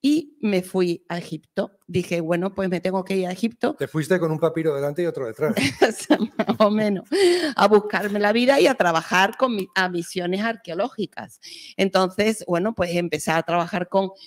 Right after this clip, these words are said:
Speaker 1: misiones arqueológicas del Instituto Arqueológico Alemán, que era con los que yo había trabajado y conocía de Alemania. Entonces, empecé en algunas misiones. Pero el problema en las misiones arqueológicas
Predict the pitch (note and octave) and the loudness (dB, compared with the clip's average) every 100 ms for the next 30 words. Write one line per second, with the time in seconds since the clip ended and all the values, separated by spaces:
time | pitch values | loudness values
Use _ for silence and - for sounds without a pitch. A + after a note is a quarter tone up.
0 | _ G3+ F#3 F3+ F3+ F3+ F3+ F#3 E3+ F3+ | _ -2 2 4 4 2 0 0 2 0
1 | F3+ E3 D#3+ E3 E3+ - F3+ F3 E3 - | -2 -2 -2 -2 -4 -2 -2 0 -2 2
2 | E3 E3+ F3+ D#3+ D3 D3+ C4 C#4 A#3 F3+ | 2 2 2 0 2 4 4 2 -2 -4
3 | E3 - F3 E3+ - E3+ D#3+ - - - | -4 -2 -2 -2 0 0 0 -2 -20 -6
4 | F#3 F#3 F3 E3 D#3+ D#3 C#3+ - C4+ B3+ | 4 6 8 4 4 0 0 4 6 6
5 | A#3+ A#3+ _ _ F3+ F#3 F#3 E3+ E3 F#3+ | 6 2 _ _ -10 -2 0 0 -2 0
6 | F3+ E3 D3+ E3 A3 C4+ B3 A#3 G3 F#3 | 0 2 0 2 4 4 4 4 2 -2
7 | F#3 A3 A3+ - - G3 F#3+ F3+ G3 G#3 | 0 -4 -4 -12 -6 -2 -2 0 0 0
8 | - G#3+ G#3 G3+ G#3 A3+ A3+ F#3+ A3 G#3+ | -4 -4 0 0 2 2 2 2 2 2
9 | E3 - - - - D4 D4 D#4 - - | -4 -10 -20 -8 0 4 4 2 -4 -10
10 | - A3 G#3+ F#3+ G3+ B3 B3+ C4 - G#3 | -2 0 0 2 4 4 4 2 -2 0
11 | G#3 G#3 G#3+ - A3 G#3 - G#3+ A3 G#3 | 0 0 -4 -6 -2 -2 2 2 2 0
12 | G#3+ - A#3 A3+ A3+ G#3+ G3+ | 0 2 2 2 0 -2 -4